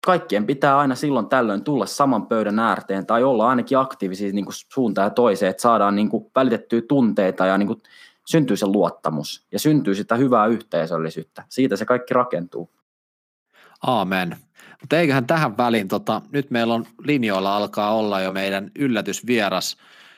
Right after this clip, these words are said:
Speaker 2: ja esitellään se seuraavassa palassa.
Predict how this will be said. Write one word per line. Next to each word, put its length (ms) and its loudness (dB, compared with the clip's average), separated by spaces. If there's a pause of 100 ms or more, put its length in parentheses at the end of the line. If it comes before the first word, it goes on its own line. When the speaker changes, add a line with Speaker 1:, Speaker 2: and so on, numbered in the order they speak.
(120)
Speaker 2:
ja 200 -2 (440)
esitellään 500 -2
se 60 -2
seuraavassa 680 -2
palassa. 460 -6